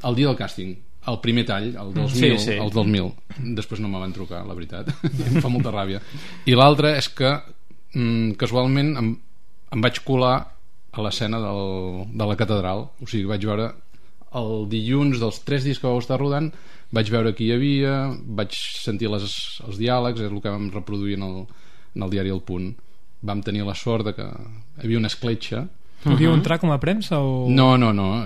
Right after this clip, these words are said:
Speaker 1: <laughs> la premsa.
Speaker 3: No, no,
Speaker 1: La premsa
Speaker 3: eh.
Speaker 1: no ens han
Speaker 2: No, per això, per això.
Speaker 3: No, no,
Speaker 1: No,
Speaker 3: ni, ni,
Speaker 1: precisament
Speaker 3: ni tan
Speaker 1: és
Speaker 3: sols els actors han concedit entrevistes,
Speaker 1: Sí, és, és,
Speaker 3: ni
Speaker 1: és l'únic taca negra que to-, trobo de, de,
Speaker 3: Sí.
Speaker 1: de, del desembarcament a King's Landing de,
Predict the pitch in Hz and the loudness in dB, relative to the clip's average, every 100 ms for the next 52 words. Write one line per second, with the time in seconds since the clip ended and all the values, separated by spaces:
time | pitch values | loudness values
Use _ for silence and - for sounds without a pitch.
0 | 92 - - 131 113 117 120 104 123 120 | -4 -2 0 0 -2 -2 -2 -2 -2 2
1 | - 180 156 147 151 160 165 160 175 165 | 8 10 12 12 12 12 12 12 12 10
2 | 151 156 160 156 151 - 156 165 147 - | 10 10 8 4 2 6 8 8 6 6
3 | 180 147 - - - 160 160 160 143 156 | 6 6 8 10 10 10 10 10 10 10
4 | 180 151 147 160 180 208 147 156 - 170 | 10 10 10 8 8 6 4 0 4 6
5 | 185 180 160 156 - 156 151 143 143 135 | 6 4 4 4 6 4 6 6 6 6
6 | 131 147 143 165 165 170 180 110 139 135 | 6 4 4 6 8 8 4 2 2 2
7 | 127 123 120 113 131 185 175 104 101 101 | 2 2 0 4 6 8 8 4 -4 -6
8 | 123 123 123 120 123 120 - - 156 151 | -6 -6 -6 -4 -4 -4 -6 2 4 6
9 | 151 147 156 147 147 143 - 135 139 131 | 6 6 4 2 0 -2 -2 2 2 4
10 | 156 120 110 110 107 104 107 104 107 160 | 2 4 2 2 0 -2 -2 -2 0 0
11 | 143 120 127 120 120 123 117 127 123 127 | 0 4 6 8 8 8 8 8 10 10
12 | 127 123 120 120 - 113 104 101 117 110 | 8 6 4 0 -4 -4 -2 -2 -2 -2
13 | 120 117 117 120 120 | 0 0 2 2 2